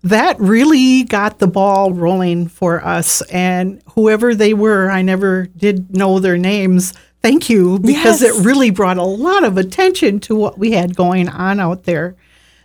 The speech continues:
Speaker 1: So that, that's, that's really, I think, why it truly exploded with the Pick Your Own Flower
Speaker 2: Right.
Speaker 1: Patch out
Speaker 2: And
Speaker 1: there.
Speaker 2: it really is a generational thing. It's nice to see people of all ages coming out.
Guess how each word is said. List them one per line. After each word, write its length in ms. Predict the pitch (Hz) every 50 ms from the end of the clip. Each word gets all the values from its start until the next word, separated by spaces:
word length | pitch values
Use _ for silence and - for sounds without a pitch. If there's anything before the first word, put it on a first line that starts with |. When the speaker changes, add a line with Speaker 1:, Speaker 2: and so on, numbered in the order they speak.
| _ _
Speaker 1:
So 320 | - - - 214 202 202 190
that, 320 | 190 220 214 220 220 - _
that's, 360 | - 196 208 214 208 - - _ _ _ _ _ _ _ _ _ _ _ _ _ _ _ _ _ _ _ _
that's 280 | 208 220 - - -
really, 540 | - 170 170 190 220 220 208 190 180 175 170
I 60 | 170
think, 320 | 165 - - 175 160 156 -
why 200 | 160 160 160 170
it 240 | 156 - - _ _
truly 520 | - - - 214 220 208 196 185 170 165
exploded 680 | 160 - - - - _ 175 170 170 165 170 156 165
with 200 | 165 165 160 -
the 80 | - 160
Pick 280 | - - 170 165 -
Your 180 | - 160 156 151
Own 140 | 160 170 170
Flower 300 | - _ 165 156 160 175 156
Speaker 2:
Right. 340 | 156 165 165 147 139 135 151
Speaker 1:
Patch 100 | 156 -
out 100 | - -
Speaker 2:
And 120 | 202 190
Speaker 1:
there. 240 | 190 - 117 110 170
Speaker 2:
it 40 | 165
really 380 | 202 190 208 214 202 190 180
is 100 | 165 156
a 60 | 170 156
generational 680 | 143 156 156 151 151 143 143 143 139 - 151 139 131
thing. 120 | 139 139
It's 160 | 135 - -
nice 200 | 156 143 143 - -
to 80 | - 139
see 200 | - - 147 135
people 280 | - - 156 - 139
of 100 | 135 131
all 240 | - - 135 131 - -
ages 420 | - 139 135 123 131 127 120 - -
coming 300 | - - 151 143 139 135
out. 120 | 131 127